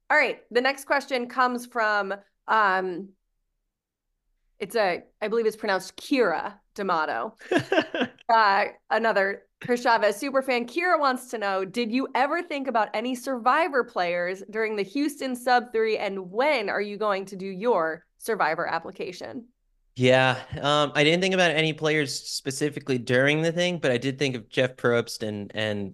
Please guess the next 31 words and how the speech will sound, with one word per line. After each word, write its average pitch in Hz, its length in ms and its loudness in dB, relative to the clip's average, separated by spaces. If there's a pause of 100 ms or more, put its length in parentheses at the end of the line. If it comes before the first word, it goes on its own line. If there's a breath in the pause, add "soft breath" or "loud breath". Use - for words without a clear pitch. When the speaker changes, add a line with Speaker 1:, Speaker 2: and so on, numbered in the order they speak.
Speaker 2:
you 110 160 -2
know, 104 380 -2
he 117 240 0
always 147 260 6
says, 123 220 0
"Dig 123 260 2
deep," 113 380 -2
so 139 340 2
many 131 200 2
times 107 420 -6
all 104 160 -2
throughout, 104 380 0
like, 101 160 -6
any, 104 480 -6
you 104 100 -6
know, 98 300 -4
immunity 110 480 -2
challenge 98 500 -2
or 101 80 -2
whatever 104 240 0
it - 80 -4
might 98 220 -6
be. 127 380 2 (300 loud breath)
Uh, 101 580 2 (120)
so 131 300 0
that, 135 280 4
I 139 120 2
came 160 240 -2
back 127 260 2
to 113 120 -4
that, 101 360 -4